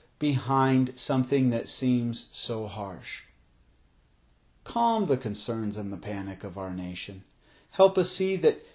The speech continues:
you have raised your Son up to his eternal glory again, and that he is ruling from the throne, even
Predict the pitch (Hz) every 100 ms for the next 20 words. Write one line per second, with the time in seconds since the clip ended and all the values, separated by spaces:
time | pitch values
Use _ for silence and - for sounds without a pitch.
0 | _ 151 165 190 180 143 180 185 180 185
1 | 170 - 175 170 170 170 - 135 160 156
2 | 156 156 170 170 156 143 165 175 160 151
3 | 135 165 180 180 - 170 165 151 165 196
4 | 185 160 196 202 202 190 196 190 208 202
5 | 202 226 240 247 254 226